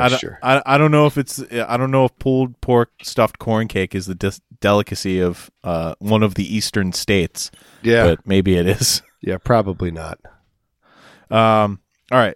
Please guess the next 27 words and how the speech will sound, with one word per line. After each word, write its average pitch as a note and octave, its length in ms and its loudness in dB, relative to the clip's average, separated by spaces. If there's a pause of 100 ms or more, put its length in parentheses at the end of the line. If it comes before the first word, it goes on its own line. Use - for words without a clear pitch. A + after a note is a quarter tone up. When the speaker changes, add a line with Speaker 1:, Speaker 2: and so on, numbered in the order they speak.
Speaker 1:
So C3 180 -2
the C3+ 80 0
next E3 200 0
one F#3 240 0
is A#2+ 260 -2
long C3 340 2
dog A#2 280 4
on A#2 180 -2
a F#2 40 -4
stick. - 460 -4
This C#3 160 -4
is D3+ 120 0
a C3+ 280 -6
standard F3 440 -2
corn D#3+ 240 2
dog D#2+ 280 0
stand. E2 380 -10 (540)
Speaker 2:
Mm-hmm. F#2 280 2
Speaker 1:
Uh, F2+ 300 0 (340)
and A2 180 -2
they A2+ 120 2
had, A2 520 2
uh, F#2 400 0 (680)
like, F#2 240 -4
a, F2+ 280 0
a G2 140 -2
regular A#2+ 580 2